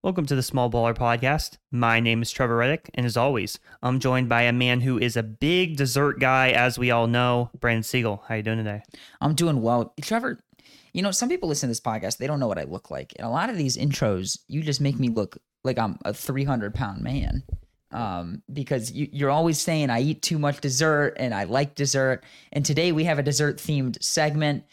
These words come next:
Speaker 1: Mm-hmm.
Speaker 2: that was my idea. So now what's going on here, Trevor? Why are you making me look like this?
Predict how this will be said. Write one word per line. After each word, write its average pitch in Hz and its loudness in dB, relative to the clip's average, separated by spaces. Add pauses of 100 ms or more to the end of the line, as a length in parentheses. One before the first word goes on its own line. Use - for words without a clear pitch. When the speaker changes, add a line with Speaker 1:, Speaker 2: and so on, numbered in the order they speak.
Speaker 1:
Mm-hmm. 135 0
Speaker 2:
that 131 2
was 175 2
my 170 2
idea. 139 4
So 131 0
now 156 0
what's 160 -2
going 220 0
on 220 2
here, 131 0
Trevor? 110 -2
Why 131 0
are 180 0
you 196 0
making 208 -4
me 175 -4
look 175 -6
like 123 -6
this? - -8